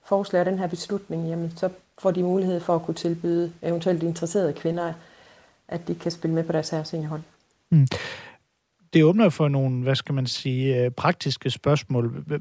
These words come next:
Speaker 2: Skal en, skal en klub for eksempel melde
Speaker 1: Mhm.
Speaker 2: til fodstander-, øh, modstanderen på forhånd, at der er en kvinde udtaget, og derfor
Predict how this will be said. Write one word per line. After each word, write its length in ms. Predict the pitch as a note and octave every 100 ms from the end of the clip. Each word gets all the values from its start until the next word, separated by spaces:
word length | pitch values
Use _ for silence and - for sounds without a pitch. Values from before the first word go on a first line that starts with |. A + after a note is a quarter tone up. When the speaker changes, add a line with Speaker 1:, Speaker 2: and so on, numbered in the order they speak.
| D#3+
Speaker 2:
Skal 280 | D3 - D3+
en, 100 | C#3
skal 300 | C3 - D3
en 160 | C#3 C#3
klub 260 | - F#3
for 120 | - D#3+
eksempel 340 | - F3+ D3
melde 320 | C3+ C#3 F3
Speaker 1:
Mhm. 100 | F3
Speaker 2:
til 200 | F3+ C#3+
fodstander-, 500 | - D3+ E3 D#3 C3
øh, 140 | C#3+ C3
modstanderen 360 | D#3+ E3 C#3+
på 100 | B2+
forhånd, 360 | C3 D3 D3+ D3+
at 120 | B2
der 60 | B2+
er 40 |
en 100 | B2+
kvinde 360 | - C3+ C#3+ F3
udtaget, 360 | D3+ D#3 C3+
og 60 | A#2+
derfor 340 | C#3 C3+ C#3